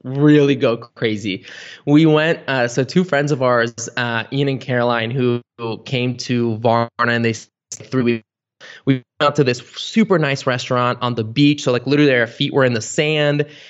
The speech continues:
There's, like, an open, like, grill. There's a guy who came over and brought, like, you know, those, like, little, like, wine tables where they, like, put the, like, wine on ice. Do you know what I'm talking about?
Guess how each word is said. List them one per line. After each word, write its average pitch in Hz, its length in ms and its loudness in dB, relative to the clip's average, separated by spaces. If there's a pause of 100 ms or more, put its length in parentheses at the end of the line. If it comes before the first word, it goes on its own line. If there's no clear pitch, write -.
(100)
There's, 135 220 0
like, 127 100 -8
an 123 180 -8
open, 139 380 0
like, 120 260 -4
grill. 143 540 2
There's 131 220 0
a 120 60 -4
guy 123 300 -4
who 139 120 -2
came 131 240 -6
over 131 160 -2
and 123 80 -6
brought, 123 160 -2
like, 135 120 -6
you 135 60 -4
know, 165 80 2
those, 175 140 2
like, 135 120 -4
little, 131 200 2
like, 120 200 0
wine 117 320 0
tables 139 460 2
where 135 80 2
they, 120 60 4
like, 107 200 -4
put - 200 -4
the, 127 80 2
like, 113 200 -2
wine 113 400 0
on 110 140 -2
ice. 107 320 -4
Do - 100 -4
you 135 40 2
know 131 60 2
what 139 120 0
I'm 143 100 2
talking 156 120 0
about? - 120 -10